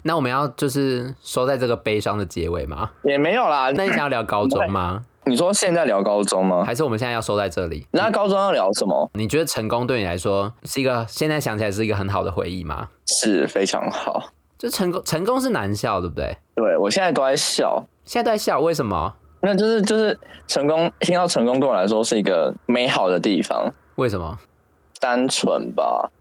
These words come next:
Speaker 2: 我，我现在能给的形容词也就这个啦。就是成功高中这四个字，呃，给我的第一个直觉，我想到会是快乐的。但是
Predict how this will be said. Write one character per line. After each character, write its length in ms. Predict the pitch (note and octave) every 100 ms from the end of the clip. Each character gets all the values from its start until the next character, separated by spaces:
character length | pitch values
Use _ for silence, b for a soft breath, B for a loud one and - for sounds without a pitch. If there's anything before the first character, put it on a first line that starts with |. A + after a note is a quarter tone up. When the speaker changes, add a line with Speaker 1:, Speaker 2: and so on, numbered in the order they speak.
| _
Speaker 2:
我， 140 | B2+ B2+
我 160 | C3
现 140 | B2+ F3
在 80 |
能 200 | D3 A2
给 160 | G#2 F2+
的 60 | E2+
形 180 | -
容 140 | F#2 F#2+
词 160 | -
也 140 | F2+ D2+
就 180 | F2+ E2
这 120 | E2
个 100 | C2+
啦。 120 | - - _ -
就 100 | G#3
是 240 | C4 A#3+
成 280 | F3 - D3
功 180 | D3+ E3+
高 160 | D#3 D3
中 220 | D3 C#3+
这 120 | D3+
四 280 | C3+ - D3
个 160 | G#2+
字， 380 | F#2+ A#2+ F2+ A1 - _ -
呃， 360 | G#2+ G#2 G2+
给 160 | G2 C3
我 220 | C#3 G#2+
的 160 | G#2+ F2+
第 240 | - A#2
一 40 |
个 120 | A2 G2
直 260 | - E2
觉， 160 | D#2 F2
我 160 | F2+
想 220 | F#2 D#2+ F#2+
到 180 | G2
会 160 | G2+ F#2
是 420 | F2+ G2 E2+ G1+ - _ _ _ _ -
快 280 | C#3+ D3+ F2+
乐 260 | G2+ D2
的。 240 | - G1+ - _ -
但 100 | G3
是 100 | A#3+